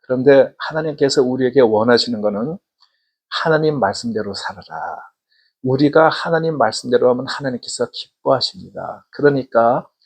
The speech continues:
"새해 복 많이 받으세요." 이래서 사람들이 다 복을 받고 싶어 해요. 하나님께 복을 받고 싶으면은 "하나님을 기쁘시게 해드려라.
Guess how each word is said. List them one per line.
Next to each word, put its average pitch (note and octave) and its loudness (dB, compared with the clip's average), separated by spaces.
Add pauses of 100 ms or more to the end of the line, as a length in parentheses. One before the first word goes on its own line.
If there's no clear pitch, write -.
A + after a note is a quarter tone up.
(580)
"새해 F3+ 8
복 E3+ -6
많이 D#3+ 6
받으세요." B2+ 6
이래서 E3+ 2
사람들이 C3+ -4
다 B2 -2
복을 C#3+ 4
받고 A#2+ 0
싶어 - -2
해요. A#2+ 4 (680)
하나님께 D#3 4 (400)
복을 C3+ 0
받고 - -14
싶으면은 D#3 -2 (1000)
"하나님을 C#3+ 0
기쁘시게 - -10
해드려라. - -12